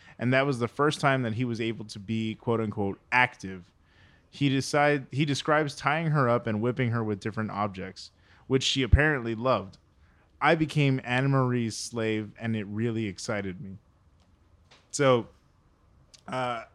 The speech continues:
they didn't really give more context to this in the, uh, in the prelude to the movie.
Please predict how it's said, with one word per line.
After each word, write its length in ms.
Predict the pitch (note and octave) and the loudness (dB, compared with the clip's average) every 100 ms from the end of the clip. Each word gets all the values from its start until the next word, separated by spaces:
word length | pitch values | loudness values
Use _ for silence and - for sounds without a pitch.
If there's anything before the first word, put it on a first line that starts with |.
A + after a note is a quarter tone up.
| B2+ A#2 _ _ - | -20 -20 _ _ -8
they 300 | C#3+ C#3 A#2+ _ - | -6 -6 -8 _ -4
didn't 320 | E3+ G3+ E3 | -2 -2 -4
really 240 | C#3+ D3+ | -2 -2
give 220 | C3+ C3 B2 | 0 -2 -2
more 220 | C3 B2+ | -6 -6
context 580 | - A#2 A2+ A#2+ - - | -8 -8 -6 -8 -8 -12
to 80 | |
this 240 | A2 G#2+ - - | -12 -12 -16 -16
in 360 | A#2 A2+ A2 G2 | -12 -10 -10 -8
the, 440 | G#2 G2+ G2+ G2 _ _ _ _ _ _ _ _ - | -4 -4 -4 -6 _ _ _ _ _ _ _ _ -14
uh, 280 | G2+ G2 F2+ | -8 -8 -8
in 160 | G#2+ G#2 | -8 -6
the 380 | G#2 G2+ G2 F#2 _ _ _ - | -4 -2 -4 -8 _ _ _ -16
prelude 840 | - B2 B2+ B2+ C3 C3 C3 B2 - _ _ - - | -6 -2 0 0 2 2 0 -4 -14 _ _ -20 -6
to 160 | C3+ | -4
the 60 | A#2+ | -2
movie. 500 | C3 B2+ C3 C3+ | -2 0 0 -2